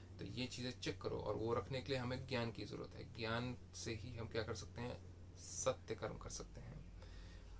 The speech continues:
तो परमात्मा कहते हैं कि check करो आपने knowledge को किस तरीके से इस्तेमाल किया, जो कि आपको ब्रह्मा कुमारी से मिलता है, आपने उसको इस्तेमाल करके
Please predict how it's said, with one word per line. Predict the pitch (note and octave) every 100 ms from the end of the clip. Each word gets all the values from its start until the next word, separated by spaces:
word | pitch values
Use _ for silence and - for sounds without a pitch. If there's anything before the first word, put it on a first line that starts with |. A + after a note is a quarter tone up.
| - -
तो | B2
परमात्मा | A#2 A2 A2 A2+
कहते | A2 G#2+
हैं | D3+ D3+
कि |
check | - B2+ -
करो | G#2 A#2+
आपने | A#2 - A2+
knowledge | A2 A2 A2+
को | -
किस | B2 - -
तरीके | G#2+ A2
से | G#2+
इस्तेमाल | A#2 G#2+ G#2 G#2
किया, | - B2+
जो | A#2
कि | G#2+
आपको | G2+ G#2
ब्रह्मा | - G#2
कुमारी | G2+ G#2 G#2
से | -
मिलता | A#2+ D3+ C3+
है, | G2+ G#2 - -
आपने | G#2+ - G#2+
उसको | G#2 - A#2
इस्तेमाल | - A#2 A2 A2+
करके | G#2 G#2+ B2+ B2+